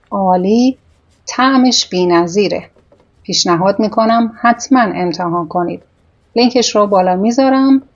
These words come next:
دوست داشتید بزنید روش، ببینید، برای عزیزانتون درست کنید. در آخر دارچین رو اضافه می‌کنیم که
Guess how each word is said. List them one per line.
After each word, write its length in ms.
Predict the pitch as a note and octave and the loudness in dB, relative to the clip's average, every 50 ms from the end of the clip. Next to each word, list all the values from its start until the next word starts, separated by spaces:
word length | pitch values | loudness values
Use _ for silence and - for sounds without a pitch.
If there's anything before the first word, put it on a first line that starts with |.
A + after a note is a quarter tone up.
| _ _ _ _ - | _ _ _ _ -8
دوست 240 | F#3 F3 - - | -6 -6 -6 -4
داشتید 440 | G3 F3 E3+ - - A#3+ C4 B3+ - | -4 -4 -4 -2 0 0 -2 0 0
بزنید 500 | G#3+ G3 F#3+ F#3+ F3+ F3 E3+ E3 D#3+ D#3+ | 0 0 0 0 -2 0 0 -2 -2 -2
روش، 520 | F#3 G#3 A#3 B3 B3+ B3+ - - - - - _ _ - | -2 -2 0 0 0 -2 -4 -4 -6 -8 -10 _ _ 0
ببینید، 680 | G#3+ B3 B3 B3 A#3 A3+ A3+ A3 A3+ A3+ A3+ A#3 A#3 - _ _ _ _ _ - | 0 2 2 0 0 0 0 0 0 -2 -2 -4 -4 -8 _ _ _ _ _ -4
برای 400 | F3+ E3+ E3+ F3 F3+ F3+ F3+ - - | -2 0 0 0 0 -2 -4 -4 -6
عزیزانتون 1200 | G3 F#3+ F3 E3 F3 F3 E3+ E3+ G#3+ A3+ B3 C4 C4 B3 A#3 - - G#3 G3+ G3 G3 G3+ G3+ G3+ | -6 -6 -4 -2 -2 -2 0 0 0 2 2 4 2 2 0 -4 -4 -4 -4 -4 -4 -4 -4 -2
درست 400 | G3+ A3+ A#3 G#3 F3 E3 - - | 0 2 2 2 0 -2 -4 -4
کنید. 200 | - F3+ F#3 F#3+ - _ _ _ _ _ _ _ _ _ _ _ _ _ _ _ _ _ _ _ _ _ _ _ _ _ _ _ _ _ _ _ _ _ _ _ _ _ _ _ _ _ _ _ _ _ _ _ _ _ _ _ _ _ _ _ _ _ _ _ _ _ _ _ _ _ _ _ _ - F#3+ | -6 -6 -8 -8 -14 _ _ _ _ _ _ _ _ _ _ _ _ _ _ _ _ _ _ _ _ _ _ _ _ _ _ _ _ _ _ _ _ _ _ _ _ _ _ _ _ _ _ _ _ _ _ _ _ _ _ _ _ _ _ _ _ _ _ _ _ _ _ _ _ _ _ _ _ -4 -2
در 180 | A3 A#3 A#3 | 0 2 2
آخر 440 | A#3+ A#3+ A#3+ - - C#4 C#4 C#4 C#4 | 2 2 0 0 -2 0 2 2 0
دارچین 540 | A3+ F#3+ G3 F#3 F3 E3+ E3 - - A3 A#3+ | 0 0 0 0 0 0 -2 -4 -6 -6 -4
رو 100 | B3 A#3+ | -2 -2
اضافه 480 | A#3 A3+ G#3+ - G3 F3+ F3 - F#3+ E3+ | -2 -2 -2 -2 -2 -2 -2 -4 -4 -4
می‌کنیم 640 | E3+ E3 E3 - F3+ E3+ E3 E3 E3 E3+ E3+ E3 | -4 -6 -6 -8 -6 -6 -4 -4 -4 -4 -6 -6
که 400 | E3 - G3 G3 F#3+ F#3+ F#3+ G3 | -4 0 0 2 2 2 0 -2